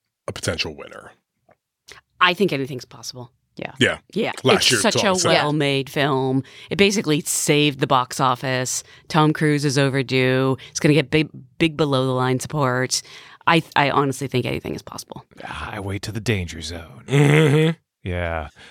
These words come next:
Speaker 4: I, I mean, yeah, but you're right. Between that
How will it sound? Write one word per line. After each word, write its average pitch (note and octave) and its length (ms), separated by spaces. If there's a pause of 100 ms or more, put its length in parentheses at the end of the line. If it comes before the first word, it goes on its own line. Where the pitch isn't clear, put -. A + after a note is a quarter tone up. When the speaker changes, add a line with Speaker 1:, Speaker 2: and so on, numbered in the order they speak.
(240)
Speaker 4:
I, A2 180
I D3 220
mean, A#2 440 (120)
yeah, D#3+ 180
but C3 100
you're C3+ 200
right. C#3+ 200
Between G#2+ 380
that A2 420